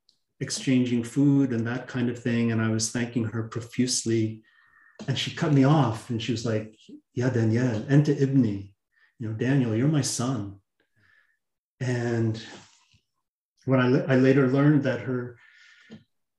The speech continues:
uh, her son and grandson had been killed during the war, and was, you know,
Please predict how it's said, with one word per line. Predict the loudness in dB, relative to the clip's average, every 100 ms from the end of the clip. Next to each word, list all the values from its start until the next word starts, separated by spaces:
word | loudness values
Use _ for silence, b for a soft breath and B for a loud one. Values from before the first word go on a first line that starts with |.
| -8
uh, | -6 -6 -8
her | -10 -10 -4 -2
son | 2 6 6
and | 6 4
grandson | 0 2 0 0 0 0
had | -2
been | -2 -2
killed | -2 0 0 0
during | 0 2
the | 0
war, | 2 4 4 4
and | 4 0
was, | -2 -4 -4 0
you |
know, | 2 2